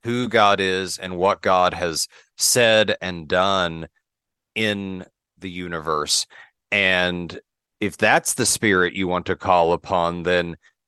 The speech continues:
that's the ultimate source of all law. But I think these, these other things are really, uh, more trying to,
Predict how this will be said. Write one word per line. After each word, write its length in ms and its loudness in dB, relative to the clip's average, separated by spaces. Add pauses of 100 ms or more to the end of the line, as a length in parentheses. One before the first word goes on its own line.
(120)
that's 340 0
the 160 -6
ultimate 520 -4
source 380 -2
of 120 -2
all 240 2
law. 460 4 (380)
But 260 0
I 100 0
think 300 -4
these, 420 -4 (100)
these 520 0
other 260 2
things 440 -4
are 480 0
really, 560 0
uh, 320 0
more 340 2
trying 500 0
to, 360 -10